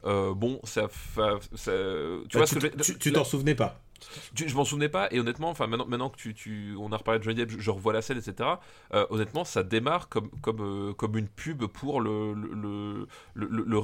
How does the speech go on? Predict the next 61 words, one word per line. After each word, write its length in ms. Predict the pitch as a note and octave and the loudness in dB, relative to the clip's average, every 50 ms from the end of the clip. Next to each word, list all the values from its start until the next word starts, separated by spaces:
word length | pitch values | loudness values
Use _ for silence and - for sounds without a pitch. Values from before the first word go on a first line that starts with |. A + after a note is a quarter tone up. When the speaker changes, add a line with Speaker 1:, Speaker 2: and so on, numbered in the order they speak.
| - | 2
Speaker 1:
le 120 | - A2+ A2 | 4 4 6
rayon 380 | G#2+ A#2+ A#2+ A#2+ B2+ B2+ C3 A#2 | 8 8 6 6 4 0 -2 -2
disque 300 | A2+ C3+ C#3 - - A#2 | -4 -4 -6 -4 -2 -2
de 80 | A2 A2 | -2 -2
chez 120 | - A2 | -2 -2
Carrefour, 320 | G2 C3+ - - - E3+ - | -4 -4 -6 -4 -6 -6 -4
tu 60 | - | -4
vois 80 | G#2+ | -6
ce 40 | - | -6
que 80 | - A2+ | -2 -2
je 40 | A#2+ | 0
veux 60 | C#3 | 2
dire, 160 | D3 C#3 - | 2 0 0
quoi. 140 | - G#2+ G#2 - | 0 -4 2 4
Speaker 2:
<laughs> 40 | - - - | 2 6 8
Speaker 1:
Euh, 1300 | B3+ F3+ C4 C#4+ D#4 D#4+ - G#2+ A2 A2 A2 G#2+ G#2+ A2 G#2+ G#2+ A2 G#2+ G#2+ G#2+ G#2+ G#2+ A2 A2+ A2+ - - A2+ | 8 10 12 12 10 10 10 8 8 8 8 6 4 4 4 4 4 4 4 2 2 0 0 -2 -4 -6 -6 -8
ça, 220 | - - - - - | -10 -10 -12 -10 -4
ça 120 | - A#2 | -2 0
démarre 240 | G#2 A2+ C3 C#3+ B2+ | 2 6 6 6 8
vraiment 220 | G#2+ A#2+ A#2+ D3 | 8 6 6 6
exactement 280 | D3+ B2 C3 A#2+ C3+ B2 | 4 2 0 0 0 -2
de 40 | A#2+ | -2
la 40 | |
même 80 | A#2+ B2+ | -2 -6
façon. 80 | - - | -6 -4
Ah, 220 | - D#4+ G4 F#4+ F4 D#4 | -2 0 2 2 2 0
elle 60 | - | 0
se 80 | - | -2
tourne, 240 | G3 - B3 C4+ B3 - | -4 -2 -2 -2 -2 -2
oh, 420 | - F#4 G4+ G4+ F#4+ F4 C#4+ G3 E3+ | -2 -2 -2 -2 -2 -2 -2 -2 -2
magnifique, 420 | D#3 D3+ D3+ F#3 - - F4 C#4 | -2 -4 -4 -6 -6 -6 -6 -4
vous 100 | G#3 D3 | -2 -2
avez 100 | C#3 C3 | 0 0
acheté 180 | C3+ - - B2+ | -2 -4 -6 -4
du 40 | B2+ | -2
jambon, 240 | C#3 D3 D#3+ F#3 | -2 -2 -2 -4
enfin, 200 | F3+ - - G#2 G2+ | -6 -6 -6 -6 -4
tu 80 | - | -4
vois. 80 | A#2+ A#2+ - - - D3+ B2 | -4 -4 -6 -6 -6 -6 -2
Bon, 140 | - - - B2 - - - - F3 - - F#3+ - | 0 -2 -2 0 -2 -6 -4 -4 -6 -2 -2 4 6
euh, 440 | A2 A2 A2 A2 A2 A2 A2 A2 G#2+ - - - - - - - - - - - - - - - | 8 8 8 8 8 6 4 4 2 -2 -10 -16 -18 -18 -18 -20 -20 -20 -20 -20 -20 -20 -18 0
voilà, 180 | - C3 B2 - - - | 2 2 2 2 -2 -6
c'est 160 | - - D3+ | -6 -4 0
ça 100 | C3+ E3+ | 2 4
que 40 | D3+ | 4
je 60 | E3 | 4
veux 40 | E3+ | 4
dire, 120 | F3+ G3 | 4 2
c'est 120 | - - D3 | 0 -2 -4
que 340 | - D3 B2+ B2 A#2+ A#2+ A#2 - | -2 -2 -2 -2 -2 -2 0 0
Speaker 2:
Écoute, 240 | D3 A#2 F3 D3 C#3 | 4 6 6 6 8
il 80 | D#3 D3+ | 8 10
a 40 | D#3+ | 10
Speaker 1:
l'endroit 100 | E3 D#3+ | 10 10
Speaker 2:
eu 20 | C3 | 10
Johnny 220 | C#3 E3 E3 E3 D#3+ | 8 8 8 8 8
Depp 220 | C#3+ E3+ E3+ - | 8 8 8 8
avant 180 | D#3 C3+ C3+ C3 | 6 6 8 8
la 100 | C3 C#3 | 6 6
chute, 280 | C3+ - - G#2 - G#2+ | 6 6 0 -2 0 -2
hein. 100 | G#2+ | -2